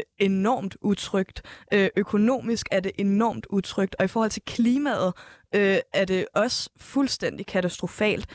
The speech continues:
Altså, jeg læste, øh, en, en, en udtalelse fra Greenpeace, der ligesom siger, at, øh, at, at det gas, der ligesom er blevet lækket i Østersøen, det, øh, svarer til otte måneders af Danmarks samlede C O to udledninger, hvilket er fuldstændig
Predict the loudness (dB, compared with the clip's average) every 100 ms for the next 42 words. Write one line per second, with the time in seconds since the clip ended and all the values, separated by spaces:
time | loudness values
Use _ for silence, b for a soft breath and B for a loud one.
0 | B B 0 4 4 4 2 2 -2 -2
1 | 0 2 0 0 -2 -4 -4 -6 -4 0
2 | 2 2 0 -2 -2 -4 0 2 2 0
3 | -4 -2 -2 0 0 0 2 2 2 -2
4 | B B B 2 4 2 -2 -4 -2 -2
5 | 0 -2 _ -2 0 0 0 0 0 -2
6 | 0 0 0 b b 0 2 2 2 -2
7 | -2 -2 0 0 0 -2 0 -2 0 -2
8 | b b b b 2 4 4 0 0 2
9 | 0 0 0 -2 0 2 2 2 -2 0
10 | 0 0 0 -2 -4 -4 -2 0 0 -2
11 | -4 -2 0 2 2 2 -2 0 -2 0
12 | 0 2 2 0 -4 -6 B B 2 2
13 | -2 -4 -2 0 2 0 -6 -8 -2 -2
14 | -2 -8